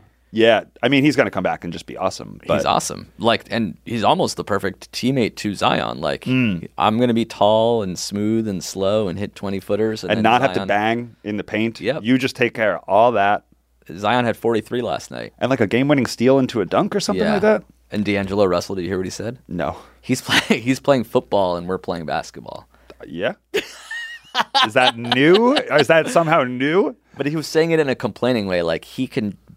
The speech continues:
Speaker 2: tackle us, but if we foul him
Speaker 1: Is he complaining about the officials or about
Speaker 2: I
Speaker 1: this
Speaker 2: think
Speaker 1: man's size?
Speaker 2: Probably <laughs> both.
Speaker 1: Yeah.
Speaker 2: 'Cause it's like he's bowling people over 'cause he's so big and they can't call it. But
Speaker 1: Right.
Speaker 2: then, like, when he bowls us over, they're calling a blocking foul.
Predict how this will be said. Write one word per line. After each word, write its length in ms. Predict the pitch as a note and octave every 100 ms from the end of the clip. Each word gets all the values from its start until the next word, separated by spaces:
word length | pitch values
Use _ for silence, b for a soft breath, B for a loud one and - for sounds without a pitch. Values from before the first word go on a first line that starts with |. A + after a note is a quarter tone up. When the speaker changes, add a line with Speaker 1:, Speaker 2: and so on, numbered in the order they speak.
| _
Speaker 2:
tackle 420 | - C3 C3 F#2
us, 180 | E2 -
but 220 | F2 F2
if 200 | - -
we 180 | G#2 F#2
foul 400 | D#2+ G#2 G#2 E2+
him 420 | F#2+ E2+ D2+ D2+
Speaker 1:
Is 120 | - B2+
he 60 |
complaining 340 | E3+ D#3 E3+ D#3+
about 240 | C#3+ B2+
the 140 | B2+
officials 580 | G2+ - C#3+ F3+ A3+ G3
or 320 | - A#2+ A#2
about 160 | A2+ A#2
Speaker 2:
I 20 |
Speaker 1:
this 160 | A2 A2+
Speaker 2:
think 80 | A#2
Speaker 1:
man's 300 | A#2 A2+ -
size? 600 | - G#2+ C2+ C#2 - - _
Speaker 2:
Probably 400 | F3 A#3+ B3 F#3+
<laughs> 40 | _
both. 400 | - - F#3+ C#3+
Speaker 1:
Yeah. 260 | A3 E3
Speaker 2:
'Cause 200 | G#2 C#3
it's 140 | C3 -
like 220 | B2 A2+ b b b
he's 240 | D#3 C#3+
bowling 500 | A#2 B2 C3 C#3+ C#3
people 300 | C#3+ C#3+ A#2+
over 200 | A#2 B2+
'cause 160 | B2 G#2
he's 140 | G#2
so 200 | - G#2
big 240 | G2 G#2
and 80 | G2+
they 80 | F2
can't 220 | G#2+ F#2+
call 300 | - G#2 F#2
it. 140 | D#2 G2
But 80 |
Speaker 1:
Right. 100 | G#2
Speaker 2:
then, 140 | G#2+ G2+
like, 260 | F#2+ E2+ -
when 140 | G#2
he 160 | G#2 F#2+
bowls 380 | - G2+ F#2+
us 200 | G#2 A2+
over, 260 | F2+ E2 E2
they're 140 | D#2
calling 300 | D#2 F2+ D2+ C2
a 40 |
blocking 400 | C2+ B1+ - -
foul. 340 | - G1+ G1+